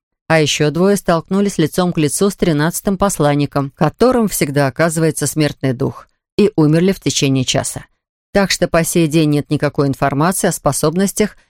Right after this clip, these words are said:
и облике Заргорота. До нас дошли лишь изображения произведенных им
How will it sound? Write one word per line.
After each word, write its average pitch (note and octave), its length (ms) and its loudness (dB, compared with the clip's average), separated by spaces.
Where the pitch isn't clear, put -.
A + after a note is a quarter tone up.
и A3+ 180 4
облике D3+ 420 0
Заргорота. C#3+ 640 -2
До F3+ 140 2
нас A3+ 180 2
дошли F#3 360 0
лишь E3+ 200 0
изображения D#3+ 640 0
произведенных D3+ 840 0
им C#3 160 -2